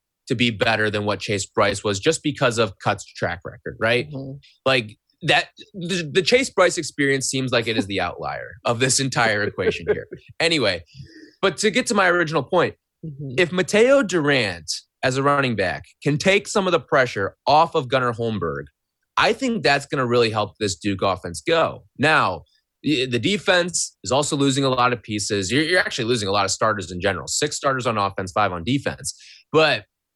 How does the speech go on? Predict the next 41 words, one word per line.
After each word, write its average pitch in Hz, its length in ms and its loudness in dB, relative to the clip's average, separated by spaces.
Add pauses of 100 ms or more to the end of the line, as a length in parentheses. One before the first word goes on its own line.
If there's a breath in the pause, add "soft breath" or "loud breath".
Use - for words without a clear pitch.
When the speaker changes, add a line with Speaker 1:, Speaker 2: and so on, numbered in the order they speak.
(120)
Speaker 1:
w-, 196 220 0
when 170 240 2
you, 170 240 -2
if 156 140 -2
you 190 100 -2
can 220 160 0
take 190 440 2 (120)
some - 260 -4
pressure 139 600 0
off 123 140 0
of 120 100 -4
a 120 60 2
young 117 260 2
quarterback 107 720 0
by 98 160 0
having 107 300 -2
a 98 40 -2
supplemental 135 640 -2
run 120 220 2
game, 90 360 -4 (580 soft breath)
that's 123 360 0
gonna 170 240 2
work 135 280 0
wonders, 110 640 -4
I 107 140 0
think, 110 240 -4
for 107 120 -2
this 104 220 -2
Duke 117 280 -2
team. 170 260 -2
And 113 180 -4 (260 soft breath)
it's 139 140 0
gonna 170 240 2
be, 160 140 -2
can 147 260 -2
they 147 180 2
find 127 460 0
that 110 200 0 (120)
perfect 139 540 -4
balance 131 440 2
offensively 92 1080 -2